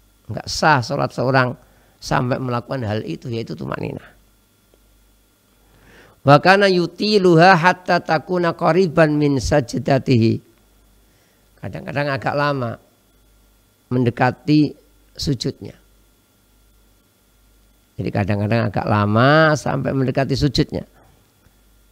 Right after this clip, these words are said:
Ini wa ahyanan yamkuthu hatta yaqulu, hatta yaqulal qailu qad nasi.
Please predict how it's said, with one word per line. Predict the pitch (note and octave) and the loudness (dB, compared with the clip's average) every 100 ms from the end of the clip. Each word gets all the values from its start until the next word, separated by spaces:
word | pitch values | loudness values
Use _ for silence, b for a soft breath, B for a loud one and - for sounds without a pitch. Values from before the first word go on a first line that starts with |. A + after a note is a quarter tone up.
| _ _ _ _ _ _ _ _ _ _ _ _ | _ _ _ _ _ _ _ _ _ _ _ _
Ini | - - - - | -10 -8 -12 -6
wa | A2+ A#2+ | 0 2
ahyanan | A#2 B2+ D#3 F#3 G3 | 2 4 6 6 4
yamkuthu | F3 D#3 C#3 A#3 E3+ F3 | 6 4 2 2 4 6
hatta | E3 E3 D#3+ | 6 6 4
yaqulu, | D3+ C#3+ - E3+ D#3+ D#3+ D3+ C#3+ - b b | 4 4 4 6 8 8 6 4 -4 b b
hatta | - D3+ D3+ C#3+ | 0 2 4 4
yaqulal | C3+ F3+ D#3+ C#3 | 4 4 6 6
qailu | B2 D#3 D3+ B2+ F3 F3+ G3 | 4 2 2 4 6 8 6
qad | F#3 D#3 | 6 2
nasi. | D#3 D#3 C#3+ E3 C3 A#2 | 2 0 2 0 0 -4